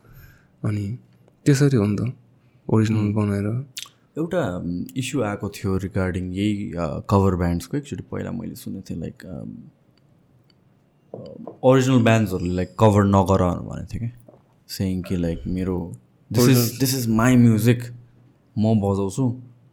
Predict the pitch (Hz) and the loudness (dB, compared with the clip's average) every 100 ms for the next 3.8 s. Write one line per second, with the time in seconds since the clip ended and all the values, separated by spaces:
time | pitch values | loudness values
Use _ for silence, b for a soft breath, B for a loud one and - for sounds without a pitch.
0 | - 101 120 113 110 107 98 98 92 - | -8 0 2 2 2 -2 -2 -2 -2 -4
1 | 92 95 95 92 92 90 90 104 104 - | -6 -6 -6 -6 -6 -6 -4 -4 -6 -10
2 | B B B B B _ 101 98 98 98 | B B B B B _ -6 -4 -2 -4
3 | 92 - 113 123 110 107 98 95 | -4 -2 0 4 4 4 0 -6